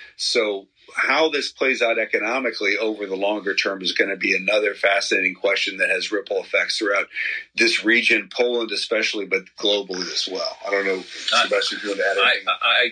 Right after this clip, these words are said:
Speaker 2: I can just comment on the first side of the, uh, story, that is the oil and gas, because I'm familiar with this market from my, uh, professional background. Uh, th-, these are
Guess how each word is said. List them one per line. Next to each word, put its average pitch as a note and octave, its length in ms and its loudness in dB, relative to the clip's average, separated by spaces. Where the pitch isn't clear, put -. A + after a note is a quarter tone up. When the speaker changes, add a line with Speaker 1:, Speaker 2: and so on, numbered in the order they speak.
Speaker 2:
I - 60 -8
can A#2 140 -2
just - 240 0
comment A2 240 2
on - 140 0
the - 80 0
first - 420 0
side F#2+ 220 0
of E2+ 100 -8
the, D#2+ 200 0
uh, E2 240 2
story, F2+ 520 2
that E2 140 2
is E2+ 220 -2
the F2 180 2
oil E2+ 220 2
and E2+ 100 -2
gas, E2+ 260 2
because E2+ 280 -2
I'm E2+ 140 -4
familiar F2 440 -2
with E2 240 -6
this - 260 0
market E2 360 -4
from E2 360 -10
my, E2 340 -2
uh, D#2+ 240 0
professional F#2+ 460 0
background. F#2 640 2
Uh, E2+ 300 2
th-, - 240 2
these A#2 300 2
are G2+ 440 4